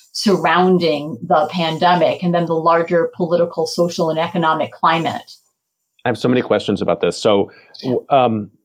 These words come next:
Speaker 2: how do you differentiate or understand sort of chronic stressors? So things may, people have a long-term health condition or they have a, a long-term,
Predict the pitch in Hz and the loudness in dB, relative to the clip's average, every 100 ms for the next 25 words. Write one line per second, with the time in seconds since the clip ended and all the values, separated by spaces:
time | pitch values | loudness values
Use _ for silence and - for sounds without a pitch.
0 | _ _ _ - 135 147 151 131 127 123 | _ _ _ -4 0 2 4 6 4 4
1 | 117 113 - 107 117 110 104 104 95 95 | 2 0 -2 0 0 0 0 2 2 0
2 | 92 92 - 95 95 90 98 85 - 117 | -2 -6 -2 -2 -2 -4 -4 -4 -2 -2
3 | 110 104 - - 85 - - - - - | 0 -2 -8 -4 -4 -4 -8 -12 -14 -18
4 | _ _ - 98 87 80 - _ _ 123 | _ _ -2 2 2 0 -6 _ _ -2
5 | 107 104 101 87 - 120 107 98 98 87 | -2 0 -4 -4 -6 -4 -2 2 2 0
6 | 90 95 95 98 85 117 - 117 113 113 | 0 -2 -2 -6 0 -2 -2 -4 -2 -2
7 | 117 110 110 - 110 95 95 95 98 92 | -2 -2 -4 -4 -2 0 0 0 0 0
8 | 92 85 - _ - 90 85 85 101 101 | 0 0 -4 _ -14 -10 -8 -8 -6 -6
9 | 101 110 104 98 | -6 -4 -4 -2